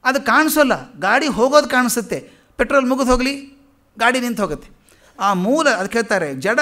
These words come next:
ಅಂದರೆ ಏನು? ಸೃಷ್ಟಿಯಲ್ಲಿ ಚೇತನ ಸುಪ್ತಿ, ಚೈತನ್ಯ ಸುಪ್ತವಾಗಿದ್ದಾಗ. ಅಡಗಿ ನಿದ್ರಿಪುದಲ್ಲಿ ಚೈತನ್ಯದ ಅಗ್ನಿ. ಒಳಗೆ ಚೈತನ್ಯ ಅನ್ನುವಂಥ ಅಗ್ನಿ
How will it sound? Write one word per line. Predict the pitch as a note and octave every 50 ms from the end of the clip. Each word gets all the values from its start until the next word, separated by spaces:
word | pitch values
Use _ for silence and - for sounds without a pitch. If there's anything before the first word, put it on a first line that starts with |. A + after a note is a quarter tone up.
| C4+
ಅಂದರೆ | C4 B3 A#3 G#3+ G#3 G#3+
ಏನು? | A3+ A#3+ A#3 C4 C#4 - - - - _ _ -
ಸೃಷ್ಟಿಯಲ್ಲಿ | - - D4+ C#4 - - - C#4 A#3 G3+ F#3 F#3+ A#3 D4 C#4+ - - - _ _ -
ಚೇತನ | - F3+ G3+ G#3+ G#3 G#3 D#3 D3 E3+ A#3
ಸುಪ್ತಿ, | A3+ - - F#3 - - - - - _ _ - - - - - - _ _ _ _ _ _ _
ಚೈತನ್ಯ | - F3 F3 F3+ F3 G3+ F#3+ F#3+ F3
ಸುಪ್ತವಾಗಿದ್ದಾಗ. | - - A#3 A#3+ - G#3 F3 E3 D#3 D3+ C3+ C3+ B2+ B2 C3 - _ _ - - - _ _ _ _ -
ಅಡಗಿ | E3 F#3+ G#3+ B3 B3 G#3+ G3 F#3
ನಿದ್ರಿಪುದಲ್ಲಿ | F3 G3+ A#3 G#3 F3+ G3+ G3 F#3 - F#3+ E3+ D#3+ D#3 D3+ D3 D3 C#3+
ಚೈತನ್ಯದ | C3 - D3 E3 F#3+ F3+ - F#3+ F#3 F3+ E3+ E3 D3+ C#3+
ಅಗ್ನಿ. | D3+ C#3+ C#3 D#3+ D#3+ C#3+ C3 C#3 - - _ _ _ _ _ _ _ _ -
ಒಳಗೆ | C3 C#3 E3 G3+ A3 G3 G3 F3+
ಚೈತನ್ಯ | F3+ - E3+ F3+ F3 F3 G#3 G3 F#3+ F#3
ಅನ್ನುವಂಥ | E3+ E3 E3 D#3+ D#3 D3+ D3+ C#3 D3
ಅಗ್ನಿ | C3+ D3 D#3+ G3+ A#3+ A3+ F#3+ G#3 A#3+ B3